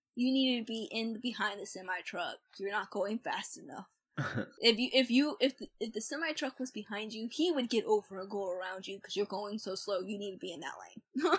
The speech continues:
Speaker 1: <laughs>
Speaker 2: <laughs>
Speaker 1: regardless if there's a semi-truck.
Speaker 2: How dare you? That's funny.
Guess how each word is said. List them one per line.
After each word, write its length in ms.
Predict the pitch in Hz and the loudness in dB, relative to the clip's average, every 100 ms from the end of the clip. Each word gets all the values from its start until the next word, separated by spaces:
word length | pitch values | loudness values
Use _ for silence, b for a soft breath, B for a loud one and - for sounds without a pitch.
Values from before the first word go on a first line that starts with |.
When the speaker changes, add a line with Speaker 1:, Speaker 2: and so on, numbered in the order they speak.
| - | 4
Speaker 1:
<laughs> 380 | 160 - - 107 | 0 0 -2 -2
Speaker 2:
<laughs> 0 | |
Speaker 1:
regardless 560 | 220 226 190 202 202 - | 0 4 2 2 0 0
if 120 | 214 | 2
there's 180 | 208 202 | 2 2
a 60 | |
semi-truck. 640 | 196 175 - - 170 170 - | 0 -4 -8 -8 -8 -8 -10
Speaker 2:
How 260 | - 127 143 - | -8 -6 -8 -6
dare 240 | - 143 110 | -2 -2 -2
you? 180 | - - _ _ _ _ - | -8 -20 _ _ _ _ -10
That's 200 | 90 - | -10 -8
funny. 280 | - - | -10 -10